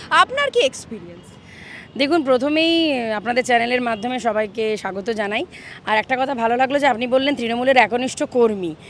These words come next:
Speaker 2: এটা ভালো লাগলো, কারণ সবাই তো নেতা সাজতে চায়, আর আমার কিন্তু দলের কর্মী হয়েই ভালো লাগে সৈনিক হিসাবে। তো ব্যাপারটা হচ্ছে যে আমার ব্যক্তিগত অভিজ্ঞতা, আমি যা বলেছি, আমার অত্যন্ত ভালো অভিজ্ঞতা হয়েছে।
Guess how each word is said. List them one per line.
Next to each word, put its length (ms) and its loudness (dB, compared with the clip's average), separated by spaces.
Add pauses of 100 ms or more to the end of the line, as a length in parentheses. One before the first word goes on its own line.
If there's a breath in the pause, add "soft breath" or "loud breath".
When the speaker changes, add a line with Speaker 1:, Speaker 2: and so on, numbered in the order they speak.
(140 loud breath)
Speaker 2:
এটা 180 8
ভালো 220 4
লাগলো, 240 2
কারণ 180 4
সবাই 300 4
তো 100 2
নেতা 240 4
সাজতে 340 2
চায়, 300 4 (360 loud breath)
আর 100 4
আমার 240 2
কিন্তু 480 -2
দলের 420 4 (280)
কর্মী 320 4
হয়েই 300 4 (160)
ভালো 240 4
লাগে 300 0
সৈনিক 360 2
হিসাবে। 380 -2 (720 loud breath)
তো 160 0
ব্যাপারটা 460 0
হচ্ছে 300 0
যে 100 2
আমার 360 4
ব্যক্তিগত 520 2
অভিজ্ঞতা, 540 0
আমি 140 0
যা 240 4
বলেছি, 500 2
আমার 300 0
অত্যন্ত 500 2
ভালো 320 2
অভিজ্ঞতা 480 0
হয়েছে। 460 2